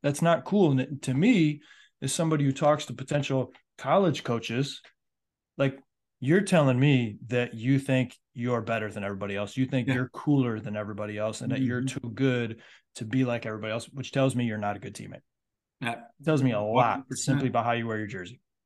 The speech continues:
Speaker 2: One hundred percent. Yeah, you know, the little side light that kind of bothers me, not kind of, bothers me a lot lately, is right when game ends,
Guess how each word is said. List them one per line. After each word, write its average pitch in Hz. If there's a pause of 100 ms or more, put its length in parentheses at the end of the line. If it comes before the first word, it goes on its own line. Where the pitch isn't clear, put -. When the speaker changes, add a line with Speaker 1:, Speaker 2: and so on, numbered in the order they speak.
(140)
Speaker 2:
One 107
hundred 110
percent. 98
Yeah, 117
you 117
know, 123
the 117
little 117
side 110
light 107
that 95
kind 104
of 95
bothers 101
me, 95
not 95
kind 98
of, 92
bothers 95
me 95
a 95
lot 98
lately, 90 (640)
is 113 (320)
right 123
when 117
game 113
ends, 104